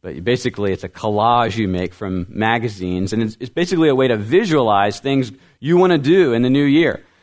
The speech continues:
or goals you have, what's on your bucket list, what you wanna achieve.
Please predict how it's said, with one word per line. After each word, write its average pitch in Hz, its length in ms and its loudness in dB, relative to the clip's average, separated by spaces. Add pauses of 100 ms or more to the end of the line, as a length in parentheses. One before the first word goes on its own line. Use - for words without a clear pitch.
(140)
or 120 120 -8
goals 156 380 2
you 135 120 2
have, 98 300 -2
what's 120 180 -2
on 156 100 2
your 143 120 2
bucket 147 360 0
list, 90 260 -6
what 120 120 -4
you 135 100 0
wanna 135 160 0
achieve. 107 580 -2